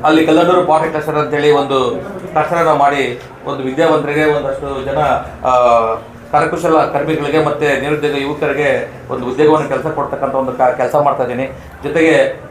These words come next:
ಸ್ವದೇಶಿ, ಸ್ವದೇಶಿ ಜಾಗರಣ ಮಂಚಿನ ಒಂದು ಜಿಲ್ಲಾ ಸಂಚಾಲಕರಾಗಿ ನಾನು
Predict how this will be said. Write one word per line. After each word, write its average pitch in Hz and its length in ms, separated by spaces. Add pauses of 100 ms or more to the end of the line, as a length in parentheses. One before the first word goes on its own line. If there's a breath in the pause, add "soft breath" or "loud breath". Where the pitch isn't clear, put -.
ಸ್ವದೇಶಿ, 165 640
ಸ್ವದೇಶಿ 180 360
ಜಾಗರಣ 143 280
ಮಂಚಿನ 147 340 (800)
ಒಂದು 135 300
ಜಿಲ್ಲಾ 143 480 (1400)
ಸಂಚಾಲಕರಾಗಿ 151 640
ನಾನು 123 360